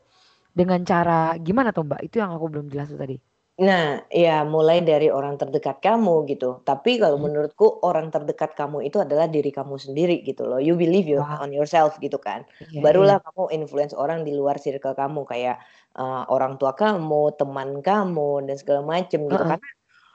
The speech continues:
Speaker 2: untuk menjadi influencer, kemudian kita ngomongin influencer ya. Kalau personal
Speaker 1: Iya.
Speaker 2: brand, kemudian kamu influencing orang, lalu kamu menjadi influencer nih.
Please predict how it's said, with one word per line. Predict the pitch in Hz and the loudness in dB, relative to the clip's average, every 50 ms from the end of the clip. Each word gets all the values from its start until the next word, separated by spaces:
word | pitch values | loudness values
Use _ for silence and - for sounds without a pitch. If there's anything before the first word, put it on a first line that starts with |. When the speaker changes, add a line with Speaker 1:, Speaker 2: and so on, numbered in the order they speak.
| _ _ _ _ _ - | _ _ _ _ _ 2
Speaker 2:
untuk | 208 202 202 202 202 - 170 | 4 4 4 4 2 2 2
menjadi | 185 185 175 175 170 165 170 160 | -2 0 2 2 2 2 2 -2
influencer, | 170 170 170 160 175 175 175 170 180 208 208 - 165 143 139 139 | -2 -2 -4 -4 -2 0 0 2 2 0 0 0 0 0 0 -2
kemudian | - 131 127 131 135 156 160 160 | -8 -10 -8 0 2 2 2 2
kita | 156 151 147 160 | 0 -2 -2 -2
ngomongin | 160 143 135 143 147 165 165 139 | -2 -2 -2 0 0 0 0 0
influencer | 135 135 139 - 151 147 156 170 185 196 180 151 139 | -2 -6 -4 -2 0 0 0 0 2 2 2 2 4
ya. | 127 120 135 143 - _ - | 0 -2 -4 -4 -6 _ -6
Kalau | 131 135 135 | -4 -4 -4
personal | 135 135 - 156 135 139 175 175 | -4 -6 -8 -6 -4 0 2 2
Speaker 1:
Iya. | 156 156 160 | 2 2 0
Speaker 2:
brand, | 160 170 180 185 190 | 0 0 0 0 0
kemudian | - 151 143 139 139 139 151 160 170 | -4 -6 -6 -6 -4 -2 -2 -2 -2
kamu | 156 143 151 160 110 | -4 -4 -4 -4 -4
influencing | 151 156 156 - 147 143 139 139 - 147 135 | -4 -6 -6 -2 0 0 0 0 -4 -10 -10
orang, | - 127 127 135 160 185 196 175 | -6 -6 -2 0 0 0 0 0
lalu | 139 139 160 160 | -2 -2 -2 -2
kamu | 165 151 180 185 165 143 | -2 0 0 0 -2 0
menjadi | 123 139 143 135 - | -2 0 0 0 -2
influencer | 139 139 - 143 147 160 185 196 214 202 190 | -4 -6 -2 0 0 0 2 4 2 2 2
nih. | 175 151 135 | 0 -2 -6